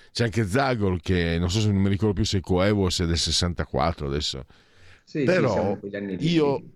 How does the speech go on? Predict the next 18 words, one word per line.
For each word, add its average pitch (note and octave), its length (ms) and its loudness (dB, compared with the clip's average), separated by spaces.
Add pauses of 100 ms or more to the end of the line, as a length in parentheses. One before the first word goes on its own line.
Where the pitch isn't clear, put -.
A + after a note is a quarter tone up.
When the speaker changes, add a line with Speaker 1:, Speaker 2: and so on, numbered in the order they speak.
(240)
Speaker 1:
da C3+ 220 0
lettore, A2+ 680 2
azzardo, G#2 500 0
adesso G2+ 380 2
provo-, G#2 240 0 (440)
mi-, G#2+ 140 0
non A#2+ 180 2
voglio B2+ 240 2
mettermi G#2+ 380 0
nei G2 160 2
panni F#2+ 280 0
del E2+ 160 0
critico, D#2+ 720 -2 (340)
da C#3 240 0
lettore, E2 1000 -2 (160)
eh, G#2 520 0 (280)
credo C#3 580 0
che G#2+ 420 0